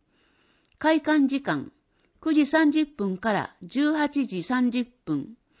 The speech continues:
一月一日水曜日から一月三日金曜日、三十日木曜日、毎週月曜日、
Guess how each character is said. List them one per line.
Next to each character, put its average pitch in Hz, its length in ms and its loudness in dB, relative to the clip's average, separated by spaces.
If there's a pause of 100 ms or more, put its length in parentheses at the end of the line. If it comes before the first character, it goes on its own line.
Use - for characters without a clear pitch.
(540)
一 285 240 0
月 302 240 0
一 294 280 0
日 277 380 -2
水 311 320 0
曜 311 200 2
日 208 100 -6
か 220 160 -2
ら 185 200 0
一 233 220 -4
月 277 260 -2
三 233 140 0
日 240 300 -2
金 285 300 2
曜 240 260 0
日、 156 240 -6 (560)
三 320 340 4
十 302 220 2
日 180 400 0
木 240 300 0
曜 269 220 2
日、 156 260 -8 (440)
毎 311 260 4
週 285 360 0
月 226 320 0
曜 247 240 2
日、 156 260 -8